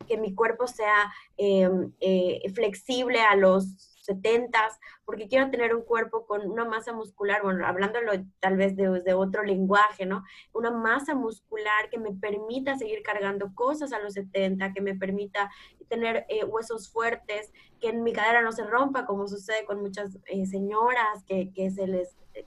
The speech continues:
fractura la cadera porque no ha habido una actividad física que promueva una salud física, ¿no?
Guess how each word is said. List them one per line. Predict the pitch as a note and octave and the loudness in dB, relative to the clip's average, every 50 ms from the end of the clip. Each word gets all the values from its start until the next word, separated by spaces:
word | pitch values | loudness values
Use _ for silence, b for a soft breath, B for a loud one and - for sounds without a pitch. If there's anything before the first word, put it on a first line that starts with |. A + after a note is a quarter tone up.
| - | -8
fractura | - G3+ G3 F#3+ A3 G#3+ G#3 | -6 -6 -4 -2 -2 0 2
la | G3+ F#3+ F#3+ | 2 0 0
cadera | G3 G3 G3 G3+ G#3+ G3+ | 0 0 0 0 -2 -4
porque | G3 G3+ G#3+ G#3+ G#3 | -6 -8 -8 -6 -4
no | A3 A#3 A#3+ A#3+ B3 | -2 0 2 2 4
ha | B3+ B3+ | 2 2
habido | A#3 A#3+ A#3+ A#3 A3+ A3+ | 2 0 0 -2 0 -2
una | A3+ G#3+ | -2 -4
actividad | G#3+ - G#3+ G3+ G3+ F#3+ G3 G3 F#3+ - | -6 -6 -2 0 0 0 0 -2 -4 -6
física | G3 G3 F#3+ G#3 G3 - G3 F#3+ F#3+ B B B B B - | -10 -10 -8 -8 -8 -8 -8 -8 -8 B B B B B -2
que | - B3 | -2 0
promueva | - - A#3+ A#3+ A#3 A#3 A#3 A#3+ B3 B3+ C4 C4+ C4 | 2 2 4 4 2 2 0 0 2 2 2 2 2
una | B3 A#3 A#3 A3+ A3+ | 0 0 -2 -4 -4
salud | A3+ A3+ G3 G3+ G3 G3+ G3+ F#3+ F#3+ - _ | -4 -4 -2 0 0 0 0 -2 -6 -12 _
física, | A3 G#3 G3 F#3+ G3 F#3+ F#3+ F3+ F3+ | -14 -12 -10 -10 -10 -8 -6 -6 -6
¿no? | F#3 A3 B3+ C4 | -6 -6 -8 -10